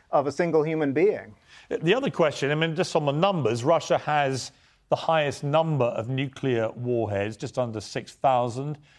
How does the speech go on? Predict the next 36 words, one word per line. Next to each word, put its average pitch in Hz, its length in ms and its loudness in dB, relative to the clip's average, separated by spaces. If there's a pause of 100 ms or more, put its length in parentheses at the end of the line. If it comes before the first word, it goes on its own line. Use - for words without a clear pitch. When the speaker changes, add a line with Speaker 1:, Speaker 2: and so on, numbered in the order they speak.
(160)
Speaker 2:
America 127 540 2
has 120 280 2
just - 200 -12
under 113 160 -4
five 120 320 2
and 120 100 -6
a 110 40 0
half 120 320 0
thousand. 117 440 0
Then 117 160 -2
China, 120 420 -2
France, 117 420 -2
and 107 100 -8
the 107 60 -6
U 110 140 -4
K 117 360 0 (340)
all 120 180 -2
have 113 180 0
between 110 480 -8
three 117 240 -4
fifty 110 400 -8 (160)
and 107 140 -10
two 117 160 -8
twenty-five. 104 720 -2 (360)
Uh, 139 180 4
obviously, 160 560 2
you 147 60 -8
know, 117 100 0
one 139 200 2
or 120 100 0
two 170 220 0
of 101 80 -4
these 90 200 -10
things 98 280 -6
can 113 180 -12
cause 113 380 -6